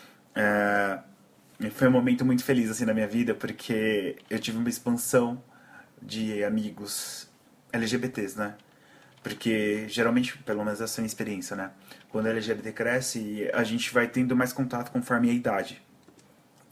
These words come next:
Eu era o único gay da minha escola no ensino fundamental, mas, tipo, o único gay mais assumidinho, assim, né, gente? Que você olhava e falava, "Ah, é viado."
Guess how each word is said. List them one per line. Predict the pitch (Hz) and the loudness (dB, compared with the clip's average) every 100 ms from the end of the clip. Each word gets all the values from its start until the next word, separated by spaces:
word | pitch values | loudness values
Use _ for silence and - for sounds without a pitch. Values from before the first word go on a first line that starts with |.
| - | -8
Eu | 110 107 | -2 0
era | 104 104 | 0 0
o | 104 | -2
único | 107 - | -4 -6
gay | 104 101 | -6 -4
da | 101 | -4
minha | 95 | -6
escola | - 104 98 | -4 -2 -2
no | 101 | -6
ensino | 98 107 | -8 -10
fundamental, | - 107 104 113 120 117 107 - - - - - - - - - | -6 -4 -2 -4 0 0 0 -4 -20 -20 -20 -20 -20 -20 -20 -16
mas, | 110 104 104 98 | -8 -4 -2 -4
tipo, | - - - - | -10 -12 -14 -14
o | - | -8
único | 104 - | -6 -4
gay | 104 107 | -2 0
mais | 107 110 | 2 2
assumidinho, | 113 - 113 113 107 107 95 | 0 0 0 0 -2 -4 -4
assim, | 95 - - | -8 -8 -8
né, | 92 | -8
gente? | 90 85 82 - - - - - - | -8 -12 -12 -12 -14 -20 -20 -20 -18
Que | - 98 | -12 -8
você | 95 107 | -4 0
olhava | 98 95 | 0 -2
e | - | -2
falava, | 95 90 101 | -4 0 0
"Ah, | 101 | 0
é | 90 | -2
viado." | 92 104 104 - | -2 -2 -4 -8